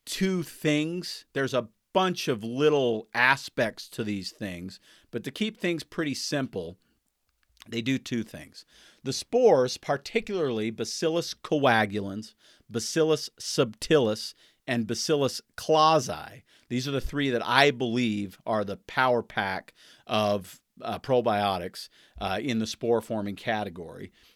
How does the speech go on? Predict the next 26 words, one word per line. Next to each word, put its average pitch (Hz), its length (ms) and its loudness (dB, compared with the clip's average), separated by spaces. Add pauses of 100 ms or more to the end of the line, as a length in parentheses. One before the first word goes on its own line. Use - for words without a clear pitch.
particularly 160 440 0
Bacillus 123 440 -2
coagulans 113 800 0
and 98 80 -8
Bacillus 101 460 -6
subtilis. 90 680 -10
Those 107 200 -8
two 107 200 -8
are 92 80 -8
just 92 260 -14
absolutely 98 480 -12
fantastic. 90 840 -14 (840)
But 127 200 0
those 208 680 8
three 180 340 -2
spores 127 760 2 (1040)
have, 120 320 0 (360)
as 131 300 0
a, - 200 -4
as 127 180 2
a 120 100 2 (260)
combination, 160 880 -2 (400)
have 127 280 2
proven 160 460 2
to 131 100 2
have 113 420 2